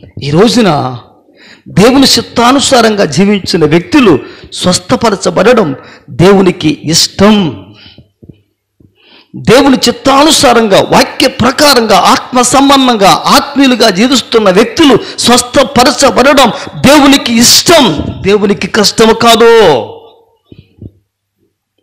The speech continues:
దేవునికి మంచిది. నీ క్షేమము కోరుకోండి దేవుడు, నీ మేలు కోరుకునే దేవుడు,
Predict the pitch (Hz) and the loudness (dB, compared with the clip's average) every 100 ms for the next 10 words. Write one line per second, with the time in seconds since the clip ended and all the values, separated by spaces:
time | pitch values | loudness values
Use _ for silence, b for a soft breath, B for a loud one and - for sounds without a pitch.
0 | 151 202 294 294 285 247 262 339 - 311 | -2 2 2 2 -2 -2 -2 0 -2 0
1 | 262 151 - - _ _ _ b b b | 0 -2 -6 -18 _ _ _ b b b
2 | 277 277 - 240 233 330 339 240 302 311 | 0 2 0 2 0 0 -2 0 -2 0
3 | 277 254 202 185 156 123 107 - _ _ | -2 -2 -2 -2 -2 -8 -16 -20 _ _
4 | _ _ b b b b 302 262 254 330 | _ _ b b b b 2 4 4 2
5 | 339 311 294 - 269 214 208 214 131 110 | 0 0 0 0 0 0 0 0 -4 -8